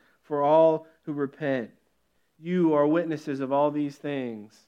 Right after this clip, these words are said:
And now I will send the Holy Spirit just as my Father promised, but stay here in the city until the Holy Spirit comes and fills you with power from heaven."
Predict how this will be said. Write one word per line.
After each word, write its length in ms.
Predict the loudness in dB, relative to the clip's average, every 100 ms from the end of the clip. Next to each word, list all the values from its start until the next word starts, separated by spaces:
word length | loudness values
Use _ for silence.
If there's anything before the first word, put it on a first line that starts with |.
| _ _ _ _ _ _ _ -4
And 120 | 2
now 240 | 4 6
I 80 | 4
will 100 | 2
send 260 | 0 0 0
the 80 |
Holy 220 | 0 0 -2
Spirit 460 | -2 2 2 2
just 260 | -2 -4 -4
as 80 | -8
my 140 | -6
Father 320 | -2 0 0
promised, 480 | -2 -2 -2 -2 -6
but 140 | -12 -14
stay 320 | -10 -4 -4
here 320 | -4 -4 -2
in 80 | -2
the 80 | -4
city 480 | -6 -4 -4 -6 -12 _ _ _ _ -16
until 240 | -6 -4
the 100 | -4
Holy 220 | -4 -6
Spirit 360 | -4 -4 -4 -6
comes 420 | -6 -4 -4 -8
and 140 | -12
fills 360 | -8 -4 -4 -4
you 100 | -6
with 140 | -8
power 460 | -6 -4 -2 -2 -4 _ _ _ _
from 160 | -12
heaven." 500 | -6 -4 -4 -6 -8